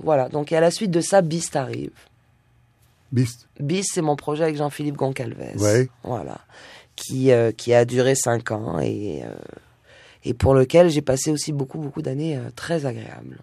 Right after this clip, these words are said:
Speaker 2: Ça, c'est plus quel, quel genre
Speaker 1: C'est
Speaker 2: que
Speaker 1: plus rock électro.
Speaker 2: Mhm.
Speaker 1: Cet album très noir, très, euh,
Speaker 2: Mhm.
Speaker 1: ouais.
Speaker 2: À travers tout ça, je sais pas, on, on respecte peut-être pas la chronologie, là, mais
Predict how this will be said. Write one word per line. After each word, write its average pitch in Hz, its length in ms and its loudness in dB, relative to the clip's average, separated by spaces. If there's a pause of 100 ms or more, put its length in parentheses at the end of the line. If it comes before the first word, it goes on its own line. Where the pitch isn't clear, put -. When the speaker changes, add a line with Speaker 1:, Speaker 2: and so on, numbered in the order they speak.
(360)
Speaker 2:
Ça, 127 160 4
c'est 113 160 0
plus - 500 0
quel, 110 420 2
quel 113 140 4
genre 98 320 0
Speaker 1:
C'est 185 160 2
Speaker 2:
que 143 40 -6
Speaker 1:
plus 233 180 0 (100)
rock 208 260 2
électro. 180 600 -4 (200)
Speaker 2:
Mhm. 104 280 0 (580)
Speaker 1:
Cet 147 220 0
album 156 300 6
très 175 180 6
noir, 147 540 4
très, 143 320 -2
euh, 123 100 -6 (400)
Speaker 2:
Mhm. 98 300 -4 (340)
Speaker 1:
ouais. 139 160 -6 (540)
Speaker 2:
À 143 80 0
travers 190 260 4
tout 143 140 -4
ça, 180 160 4
je 123 100 2
sais 117 140 0
pas, 127 260 4
on, 107 400 0
on 101 200 -4
respecte 101 500 -2
peut-être - 360 -2
pas 123 140 2
la 110 140 2
chronologie, 101 640 2
là, 123 160 6
mais 95 180 2